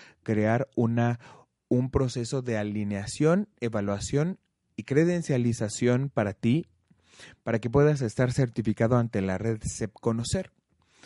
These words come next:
Para esto se requiere que tú tengas una formación previa como coach y si tú no tienes una formación previa como coach, pero te interesaría esto, entonces,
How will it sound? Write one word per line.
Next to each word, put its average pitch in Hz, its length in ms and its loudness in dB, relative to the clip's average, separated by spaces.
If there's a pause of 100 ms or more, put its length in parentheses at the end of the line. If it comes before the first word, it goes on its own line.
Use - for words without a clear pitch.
(520)
Para 117 340 2
esto 147 520 2
se - 180 -6
requiere 127 560 -2
que 95 140 -4
tú 107 140 0
tengas 104 360 -2
una 104 180 -2
formación 98 540 -4
previa 104 400 2
como 127 240 -2
coach 175 360 4 (420)
y 196 260 4 (300)
si 117 260 6
tú 156 320 8 (160)
no 135 240 4
tienes 151 380 2
una 107 180 -2
formación 101 480 -2
previa 104 380 6
como 95 240 -4
coach, 110 320 -2
pero 101 180 -2
te 104 100 -6
interesaría 101 920 -2
esto, 98 520 -6
entonces, 110 720 -2